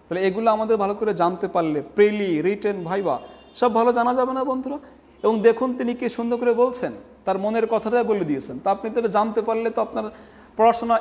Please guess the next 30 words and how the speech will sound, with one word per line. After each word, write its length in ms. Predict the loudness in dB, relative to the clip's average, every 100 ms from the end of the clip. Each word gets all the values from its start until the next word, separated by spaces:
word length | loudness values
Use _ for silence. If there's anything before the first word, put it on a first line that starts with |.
| 2
easy 200 | 0 2
হয়ে 260 | 2 0
গেল, 140 | -2 -8
তাই 220 | -12 -8
না? 100 | -8
তিনি 180 | -4 -4
কি 160 | -4 -6
বললেন? 300 | -4 -4 -2
"I 280 | 2 4 2 -2
think 320 | 0 0 -2 -4 -8 -20 -20 -20 _ -12 4
such 400 | 4 4 -2 0
types 320 | 0 -2 -4
of 100 | -6 -4 -2
powers 760 | 2 2 0 -4 -10 -16 -18 -18 0
brings 480 | 2 2 0 -4 0
away 680 | 2 4 2 0 -2 -4 -6 -14 -8
to 160 | -6 0
my 160 | 0 0 -2
hands 540 | 0 -2 -6 -10 -2
grapes।" 680 | 0 0 -2 -14 -16 -16 -18 _ _ _ _ _
আমার 300 | -2 0 0
মনে 340 | -2 -4 -6
হচ্ছে 360 | -6 -6 -6 -2
আমার 260 | 0 0 -2
হাত 400 | -6 -2 -2 -2 -18 -10
থেকে 200 | -8 -8 -8 -10 -10 -20 _ _
কিছু 160 | -8 -8 -12 -14 _
ক্ষমতা 580 | -4 -4 _ -4 -2 -2 -2
বেরিয়ে 280 | -2 0 -2
যাচ্ছে। 380 | -4 -8 -14